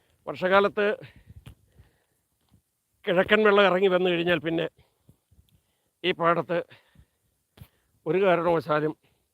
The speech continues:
വർഷകൃഷി ചെയ്യാൻ മേലാത്തൊരു സ്ഥിതിവിശേഷമാണ്. അതിനൊരു പരിഹാരം എന്ന് വേണം നമ്മൾ, അതാണ് ഞാൻ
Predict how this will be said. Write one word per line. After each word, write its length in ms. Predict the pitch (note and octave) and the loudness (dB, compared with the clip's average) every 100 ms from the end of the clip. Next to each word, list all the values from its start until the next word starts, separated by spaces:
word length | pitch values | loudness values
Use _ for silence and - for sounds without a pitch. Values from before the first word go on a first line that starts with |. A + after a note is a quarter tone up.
| _ - | _ -14
വർഷകൃഷി 380 | D#3 G3 D3+ C#3+ | -10 -8 -10 -10
ചെയ്യാൻ 180 | D3+ D3+ | -8 -6
മേലാത്തൊരു 320 | C#3+ C#3 C3+ B2 | -4 -6 -8 -14
സ്ഥിതിവിശേഷമാണ്. 680 | - C3 B2+ A#2 G#2+ F2+ - - _ _ _ _ _ _ _ _ _ _ _ _ _ _ _ _ - _ _ _ _ _ _ _ _ _ _ _ _ - | -14 -16 -14 -18 -18 -20 -20 -20 _ _ _ _ _ _ _ _ _ _ _ _ _ _ _ _ -20 _ _ _ _ _ _ _ _ _ _ _ _ -6
അതിനൊരു 280 | E3 A3 G#3+ G3+ | 0 4 4 4
പരിഹാരം 440 | F3+ F#3+ G#3 G3+ | 4 4 4 2
എന്ന് 120 | F3+ F3 | 0 -2
വേണം 160 | F3 F3 | -2 -2
നമ്മൾ, 180 | E3 E3+ D#3+ - - _ _ _ _ _ _ _ _ _ _ _ _ _ _ _ _ _ _ - F#3+ - | -4 -4 -4 -8 -20 _ _ _ _ _ _ _ _ _ _ _ _ _ _ _ _ _ _ -10 -8 -4
അതാണ് 200 | D#3 F#3 F#3+ | -2 0 2
ഞാൻ 100 | F#3+ | 2